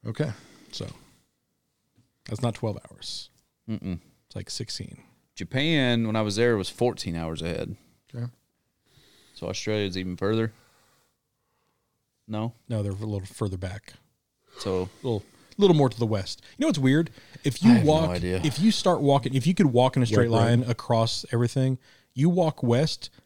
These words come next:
Speaker 2: you'll always go west. You walk north, you will eventually go walking south. It kinda messes with my brain a little bit.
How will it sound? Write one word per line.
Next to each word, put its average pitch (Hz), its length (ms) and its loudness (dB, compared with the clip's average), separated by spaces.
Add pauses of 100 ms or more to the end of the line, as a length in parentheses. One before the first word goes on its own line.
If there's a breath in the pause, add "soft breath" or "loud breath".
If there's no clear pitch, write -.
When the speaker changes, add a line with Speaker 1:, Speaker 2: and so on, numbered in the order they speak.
(140 soft breath)
Speaker 2:
you'll 131 240 2
always 123 380 2
go 110 160 0
west. - 560 -2 (400)
You 139 160 2
walk 139 360 0
north, 117 520 -2 (200)
you 127 140 0
will 139 160 4
eventually 131 480 0
go 120 180 2
walking 107 460 -2
south. - 500 -12 (300)
It 175 140 -12
kinda 233 180 2
messes 151 360 0
with 120 80 -2
my 113 200 -2
brain 104 320 -2
a 95 40 -14
little 87 160 -16
bit. - 180 -20